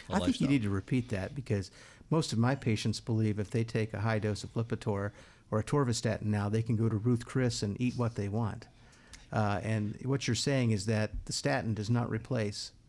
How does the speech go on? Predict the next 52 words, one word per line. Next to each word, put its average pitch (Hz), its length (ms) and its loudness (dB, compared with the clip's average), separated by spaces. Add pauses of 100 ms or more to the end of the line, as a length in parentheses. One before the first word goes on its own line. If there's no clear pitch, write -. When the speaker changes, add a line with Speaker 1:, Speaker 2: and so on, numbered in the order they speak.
Speaker 2:
eating 120 280 2
a 104 80 2
low-fat 107 400 0
diet. 101 380 -8 (840)
Speaker 1:
Uh, 92 280 -4 (140)
oh, 117 120 4
I'm 113 120 6
not 131 220 4
saying 110 260 2
that 107 180 0
at 87 80 -4
all. 101 260 -2
I'm 85 100 -6
not 104 180 -2
saying 98 240 -2
that 85 240 -10
low-fat 92 400 0
diet. 104 320 -6 (100)
<laughs> - 120 -4
I - 20 6
mean, 104 160 2
'cause 92 140 -2
that 123 240 2
has 92 160 -4
not 117 260 0
been 78 140 -8
shown 78 320 -6
to 82 80 -10
reduce 80 360 -8
mortality. 98 600 -6 (160)
The 85 60 -10
American 90 280 -6
Heart 90 200 -4
low-fat 90 340 -6
diet 85 260 -8
has 82 140 -10
never 113 220 2
been 82 180 -6
shown 85 240 -8
to 82 40 -10
reduce 80 360 -10
mortality. 82 560 -8 (420)
What's 98 140 -4
been 95 160 0
shown 113 200 2
to 98 60 -2
reduce 90 260 -4
mortality 95 720 -4
is 78 120 -8
the 90 80 -8
dash 90 360 -2
diet 87 340 -6